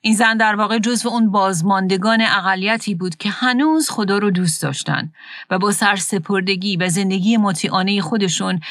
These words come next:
نسبت به او متعهد و وفادار مونده بودن.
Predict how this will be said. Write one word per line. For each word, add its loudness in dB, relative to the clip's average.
نسبت 2
به -4
او -2
متعهد -2
و 2
وفادار 0
مونده -4
بودن. -12